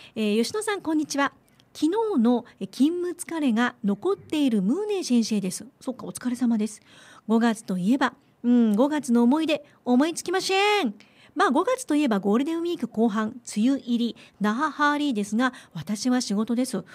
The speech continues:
私もほとんど仕事よ、ムーネ先生ね。花火もいいですが、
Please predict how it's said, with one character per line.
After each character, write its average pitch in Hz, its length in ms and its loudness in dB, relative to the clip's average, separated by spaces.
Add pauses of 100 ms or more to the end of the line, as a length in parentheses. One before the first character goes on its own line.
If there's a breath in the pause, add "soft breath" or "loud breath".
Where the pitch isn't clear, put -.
(140)
私 403 240 -2
も 392 80 -4
ほ 370 80 -2
と 453 80 2
ん 392 40 0
ど 254 60 2
仕 - 120 -2
事 240 200 2
よ、 180 120 0
ム 196 100 0
ー - 20 0
ネ 180 100 -2
先 175 140 -6
生 - 140 -10
ね。 208 180 -4 (400 loud breath)
花 381 320 -4
火 381 120 -2
も 226 180 4
い 277 120 2
い 233 40 2
で 214 80 -2
す 208 140 -6
が、 254 220 0